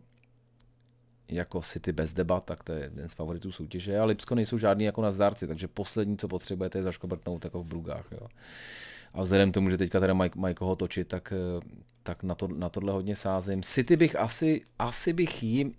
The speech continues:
i pár kluků nebo si tam hodil, ale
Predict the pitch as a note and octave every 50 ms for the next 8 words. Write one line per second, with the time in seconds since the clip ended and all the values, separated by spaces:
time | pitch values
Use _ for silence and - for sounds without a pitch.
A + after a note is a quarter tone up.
0 | - - C3 C3+ - - - - - - A2+ A#2+ C3+ C#3 C3+ - - - - -
1 | - B2 A#2 A2+ - C3+ C3 C3 B2+ A#2+ A#2 A2+ - A#2 - C#3 C#3 B2 G#2+ G#2
2 | F#2+ F2+ F2+ E2 D2 - - C2+ D2+ E2 F#2